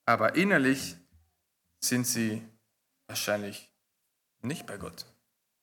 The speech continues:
Aber nach außen denkt man, "Boah, das ist ja ein frommer Mensch." Dann sieht ein Mensch vielleicht fromm aus, lebt diszipliniert, hält Regeln ein,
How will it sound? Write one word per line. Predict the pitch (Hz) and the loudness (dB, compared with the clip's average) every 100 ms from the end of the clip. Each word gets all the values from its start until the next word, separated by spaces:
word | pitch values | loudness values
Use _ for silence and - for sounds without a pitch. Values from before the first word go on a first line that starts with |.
| _ _ - | _ _ -2
Aber | 107 | 2
nach | 101 101 | 2 4
außen | 175 240 123 113 98 | 4 4 0 -4 -6
denkt | 117 117 | -6 -6
man, | 101 95 | -10 -8
"Boah, | 139 139 104 | -8 -6 -8
das | 104 | -4
ist | - | -4
ja | 107 | -6
ein | 101 - | -16 -16
frommer | - - - 143 139 | -6 -6 -2 -2 -2
Mensch." | 127 110 - - - _ _ _ _ _ _ _ _ _ _ _ _ _ _ _ _ _ _ _ - _ _ - | -2 -6 -10 -20 -20 _ _ _ _ _ _ _ _ _ _ _ _ _ _ _ _ _ _ _ -20 _ _ 4
Dann | 156 220 | 8 8
sieht | 233 226 226 | 6 6 8
ein | 175 170 | 6 8
Mensch | 185 220 | 6 6
vielleicht | - 165 156 151 | 4 6 6 4
fromm | - 180 196 | 6 6 8
aus, | 151 160 170 - - - - | 8 8 4 0 -2 -6 0
lebt | 143 220 180 | 6 6 6
diszipliniert, | 196 - 175 175 180 190 196 196 - _ | 2 4 4 4 6 6 6 2 -8 _
hält | - 185 202 - | 4 6 6 4
Regeln | 170 214 202 202 - | 4 6 6 6 6
ein, | 170 185 190 | 6 6 2